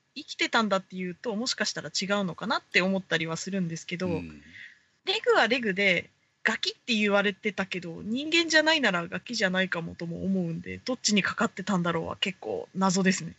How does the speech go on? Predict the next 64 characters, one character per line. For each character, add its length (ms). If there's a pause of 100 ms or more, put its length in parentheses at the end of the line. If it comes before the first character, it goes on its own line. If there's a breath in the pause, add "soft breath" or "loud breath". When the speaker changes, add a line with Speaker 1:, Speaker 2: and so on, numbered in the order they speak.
(260)
Speaker 2:
そ 320
う 40
な 120
ん 100
で 60
す 140
よ 100
ね。 160
だ 120
か 120
ら 120
リ 240
コ 440
が 400 (340 soft breath)
あ 140
の 100
箱 460
を 80
通 260
し 120
て 120
一 300
度 160
復 280
活 280
し 120
た 140
人 280
が 440
ど 160
こ 140
ま 180
で 220 (520)
生 100
き 140
て 120
い 160
ら 140
れ 100
る 100
の 160
か 140
っ 60 (160)
て 80
い 140
う 40
の 160
は、 340
結 180
局 140
証 240
明 200
で 180
き 80
て 360 (560)
い 120
な 140
い 80
わ 140
け 120
で 80
す 120
よ 80
ね。 200